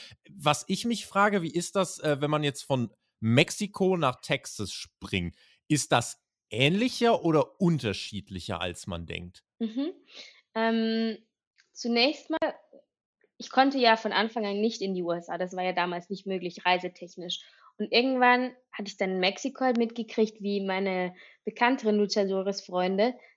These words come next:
Speaker 2: da irgendwie in den U S A auftraten. Ich so: „Hä, wie machst du das denn?“ Die so: „Ah, so,
Speaker 1: <laughs>
Speaker 2: nee, das ist nur für euch aus Schengen. Wir können, solange wir zwei Wochen irgendwie in Mexiko waren, können wir in die U S A, das ist kein Problem.“ Ich so: „Hm. <laughs> Okay, dann schauen wir doch mal, ob die mich reinlassen.“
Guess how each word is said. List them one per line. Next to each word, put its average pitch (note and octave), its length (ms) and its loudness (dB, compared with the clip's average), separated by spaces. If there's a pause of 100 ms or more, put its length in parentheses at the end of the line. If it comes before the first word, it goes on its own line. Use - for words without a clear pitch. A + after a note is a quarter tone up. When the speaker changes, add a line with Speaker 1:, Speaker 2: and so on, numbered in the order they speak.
(100)
Speaker 2:
da - 80 -2
irgendwie F#3+ 220 2
in F3+ 60 2
den F3+ 120 2
U G3 80 2
S G#3 160 2
A B3+ 200 8
auftraten. G3+ 380 0
Ich G3 120 -4
so: A#3+ 80 -8
„Hä, D4 280 8
wie A#3+ 100 6
machst F4 220 6
du D#4 60 6
das - 200 6
denn?“ G3+ 300 6
Die G3+ 80 -2
so: G3 160 0
„Ah, A#3 180 8
so, A3+ 260 8
Speaker 1:
<laughs> - 280 -14
Speaker 2:
nee, D4+ 140 10
das C4+ 140 10
ist C#4 100 6
nur D#4+ 120 6
für D4 120 2
euch C#4 220 6
aus A3 100 4
Schengen. A3+ 560 6
Wir C#4 160 0
können, C4 500 4
solange A#3 340 2
wir G#3+ 460 6
zwei G#3 300 2
Wochen G#3 260 0
irgendwie G3 280 -2
in F3+ 100 -4
Mexiko D#4 460 -4
waren, D4+ 240 -2
können B3+ 180 -4
wir A#3 240 0
in A#3 100 -4
die A3 100 -6
U A3 60 -2
S A#3 160 -4
A, F4 140 -6
das B3+ 180 -4
ist - 80 -20
kein C#4 160 -6
Problem.“ F3+ 440 -10 (400)
Ich A3 140 -12
so: - 80 -14 (340)
„Hm. G#3 440 -10 (840)
<laughs> - 1200 8
Okay, B3+ 300 8
dann G3+ 180 6
schauen C#4+ 180 4
wir A3 120 6
doch G3+ 140 2
mal, G3+ 200 4
ob G3 100 -8
die B3+ 100 -2
mich B3 240 0
reinlassen.“ A#3+ 480 2